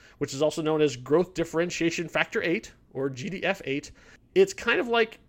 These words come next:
well, you know how caffeine doesn't really wake you up, right? So caffeine is not sugar. Caffeine doesn't make it. What caffeine does is it goes into your brain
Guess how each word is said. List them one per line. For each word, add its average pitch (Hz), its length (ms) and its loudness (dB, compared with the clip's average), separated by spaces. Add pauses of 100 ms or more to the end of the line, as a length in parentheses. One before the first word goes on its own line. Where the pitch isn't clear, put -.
(140)
well, 196 140 4
you 254 80 2
know 320 120 -2
how 269 140 0
caffeine 208 600 2 (240)
doesn't 175 260 2
really 160 160 2
wake 147 220 0
you 131 140 -2
up, 98 180 -12
right? 110 180 -6 (600)
So - 120 -2
caffeine 202 640 2 (180)
is 143 160 -2
not 160 300 0
sugar. 127 560 0
Caffeine 170 240 0
doesn't 156 120 -4
make 156 120 0
it. - 100 -8
What 123 240 -8
caffeine 196 320 0
does 160 200 4
is 151 80 -4
it - 20 -10
goes 165 160 0
into 196 100 -2
your 208 80 2
brain 139 380 0